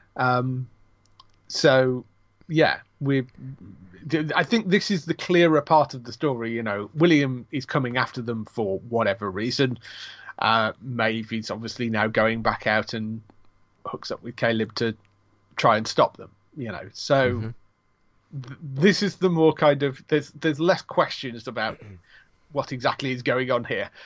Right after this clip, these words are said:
Speaker 1: You know, there's a fairly straightforward point of William chasing them. Maeve wants to stop him, you know.
Speaker 2: Yeah,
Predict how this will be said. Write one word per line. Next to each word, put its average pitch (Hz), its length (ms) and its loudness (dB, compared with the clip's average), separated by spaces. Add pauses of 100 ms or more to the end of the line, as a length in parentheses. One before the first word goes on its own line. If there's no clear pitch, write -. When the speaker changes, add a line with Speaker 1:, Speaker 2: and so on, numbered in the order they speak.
(140)
Speaker 1:
You 135 160 0
know, 107 200 2 (100)
there's 139 220 0
a 147 60 0
fairly 143 320 4
straightforward 143 840 -4 (160)
point 131 440 0 (120)
of 131 360 -6 (600)
William 147 480 -2
chasing 147 420 -2
them. 131 340 -4
Maeve 117 360 -6 (140)
wants 120 280 -2
to - 80 -16
stop - 260 -4
him, - 160 -16 (280)
you 107 100 -10
know. 82 120 -12 (600)
Speaker 2:
Yeah, 98 140 -8